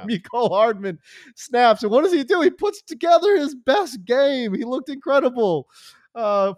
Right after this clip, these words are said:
Speaker 2: four receptions for thirty-two yards and a touchdown. And then he caught another, he had another two carries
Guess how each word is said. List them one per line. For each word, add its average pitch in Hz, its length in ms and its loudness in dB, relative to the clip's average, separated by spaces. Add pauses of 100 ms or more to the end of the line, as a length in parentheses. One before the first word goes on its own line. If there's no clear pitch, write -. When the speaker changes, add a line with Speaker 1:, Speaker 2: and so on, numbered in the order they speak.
Speaker 2:
four 277 200 2
receptions 262 520 -8
for 202 120 -12
thirty-two 247 420 -6
yards 233 360 -4
and 208 80 -4
a 185 40 -6
touchdown. 226 500 -8
And 202 120 -8
then 220 120 -8
he 269 80 -8
caught 220 280 -4
another, 214 400 -6
he 190 120 -6
had 220 100 -2
another 220 300 -2
two 277 280 -8
carries 220 640 -4